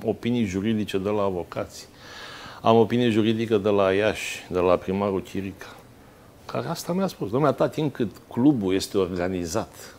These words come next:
ca un business, acolo sunt venituri, sunt cheltuieli, există profit, nu? Deci ăsta e un business, nu poți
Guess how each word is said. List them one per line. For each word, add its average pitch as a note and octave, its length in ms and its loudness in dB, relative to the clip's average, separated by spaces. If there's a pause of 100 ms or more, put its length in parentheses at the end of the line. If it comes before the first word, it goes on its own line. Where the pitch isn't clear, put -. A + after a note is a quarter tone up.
ca - 140 -2
un F2+ 280 0 (100)
business, - 640 -2 (240)
acolo F#2+ 400 0
sunt F#2+ 240 -2
venituri, F2+ 680 -2 (200)
sunt E2+ 420 -6 (240)
cheltuieli, F#2 720 0 (520)
există F2+ 720 -4 (600)
profit, - 580 2 (360)
nu? F2+ 200 -6
Deci F2+ 160 0
ăsta G#2 160 -2
e A2 40 6
un F#2+ 200 0
business, F#2+ 460 -4 (680)
nu F#3 260 4
poți - 460 0